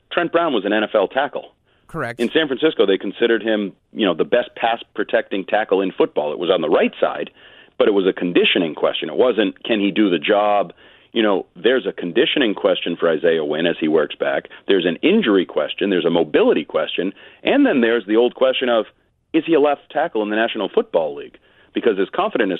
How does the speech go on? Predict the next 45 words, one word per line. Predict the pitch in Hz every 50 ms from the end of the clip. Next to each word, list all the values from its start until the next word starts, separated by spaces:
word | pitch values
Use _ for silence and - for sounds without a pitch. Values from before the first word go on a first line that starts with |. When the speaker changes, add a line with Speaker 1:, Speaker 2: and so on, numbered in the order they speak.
| -
Speaker 1:
Scar | - - 147 156 165 147 107 92
is | 90 90 85
and | 85 82 -
tells | - 95 98 90 98
us, | 92 85 -
"Oh, | 101 107 107 104 101 98 - _ - - _ _ -
we've | 95 95 87
had | 104 98 92 - -
short | 107 101 101
arms | 98 98 95 95 -
before, | - 87 - - 120 113 110 104
Matt | 95 92 92 - 87
Light | 95 98 98 87
has | 98 95 85 - -
short | - 95 95 95
arms, | 95 95 95 92 87 - -
Joe | 87 82
Thomas | - - 95 101 101 98 -
had | 101 95 82 - -
short | 98 95 95 95 98
arms, | 95 92 90 87
you | 101 104
can | - 92
be | 87 92 87
a |
great | 82 - 95 90 85 -
tackle | - 95 95 92 - 90 85 82
with | 85 82 - -
short | 95 87 85
arms," | 98 127 135 110 95 95 92 - _ - - - - - _ _ _ - -
we | - -
don't | 330 330 285 -
know | 165 202 170 180 170
if | 175 - - _ - -
Isaiah | - 113 107 131 180 202 160
Wynn | 131 170 226 208 160
can | - 131 -
play | 160 147
left | 147 151 147 -
tackle | - 165 170 185 - 127
in | 117 113
the | 117 127
National | 127 123 127 120 113
Football | - 196 202 - 95 87 82 76
League | 73 71 - -